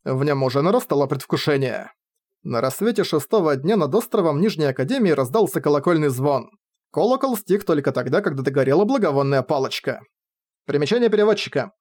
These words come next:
Таким образом обычно исчисляли время в Древнем Китае.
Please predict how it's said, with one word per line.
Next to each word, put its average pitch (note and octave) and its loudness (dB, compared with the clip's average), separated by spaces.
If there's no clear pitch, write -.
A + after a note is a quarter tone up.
Таким C4 0
образом A3+ 0
обычно G3+ -2
исчисляли D3 0
время D3+ 2
в C3+ -4
Древнем D3 0
Китае. C#3+ 0